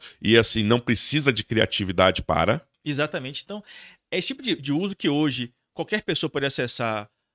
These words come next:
Speaker 2: um aplicativo na, em alguma loja de aplicativo, seja Apple Store.
Speaker 1: Mas isso deve ser muito caro, só pra empresa grande.
Speaker 2: Não, isso hoje já é acessível. Eu acho que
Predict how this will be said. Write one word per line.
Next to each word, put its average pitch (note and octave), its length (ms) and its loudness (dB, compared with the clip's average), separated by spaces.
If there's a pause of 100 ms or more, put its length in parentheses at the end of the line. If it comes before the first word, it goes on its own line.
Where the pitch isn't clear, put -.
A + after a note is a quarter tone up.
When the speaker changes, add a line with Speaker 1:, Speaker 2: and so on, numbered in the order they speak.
(420)
Speaker 2:
um C#3 140 -12
aplicativo D#3+ 680 -8
na, B2+ 520 -4
em - 40 -14
alguma B2+ 180 -8
loja A#2+ 180 -4
de A#2+ 60 -6
aplicativo, A#2+ 500 -8
seja A#2 260 -4
Apple - 160 -10
Store. - 140 -2
Speaker 1:
Mas - 80 4
isso B2 80 0
deve G#3 160 2
ser - 80 2
muito A#2+ 220 -2
caro, G2+ 240 6
só B2+ 160 2
pra D3+ 180 6
empresa C3+ 300 6
grande. F2 340 2
Speaker 2:
Não, E3 360 -8 (260)
isso C#3+ 220 -4
hoje E3+ 140 -2
já E3 100 4
é F3 40 4
acessível. D3 440 -2
Eu - 20 0
acho D3+ 140 -2
que D3 160 -2